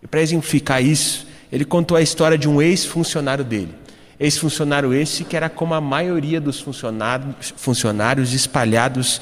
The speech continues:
pelo mundo. Ele fazia apenas o que era a sua obrigação.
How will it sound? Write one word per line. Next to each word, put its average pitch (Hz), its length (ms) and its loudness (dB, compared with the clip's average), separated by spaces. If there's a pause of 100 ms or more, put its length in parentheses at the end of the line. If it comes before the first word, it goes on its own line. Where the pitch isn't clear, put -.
(240)
pelo 127 220 4
mundo. 95 320 2 (440)
Ele 117 160 -4
fazia 113 460 -2
apenas 165 720 -4
o 117 140 -12
que 107 200 -4
era 123 400 0 (240)
a 95 120 -8
sua 120 320 -2
obrigação. 107 640 -6